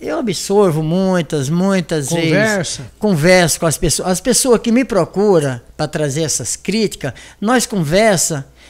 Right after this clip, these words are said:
Speaker 1: e a pessoa sai dali consciente de tudo.
Speaker 2: Uhum.
Speaker 1: Agora, tem muitas críticas que às vezes você vê, vem pelo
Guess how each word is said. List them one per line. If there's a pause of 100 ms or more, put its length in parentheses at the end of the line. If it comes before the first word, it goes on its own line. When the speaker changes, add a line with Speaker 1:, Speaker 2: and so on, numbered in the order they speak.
(100)
Speaker 1:
e
a
pessoa
sai
dali
consciente
de
tudo.
Speaker 2:
Uhum.
Speaker 1:
Agora, (260)
tem
muitas
críticas
que
às
vezes
você
vê,
vem
pelo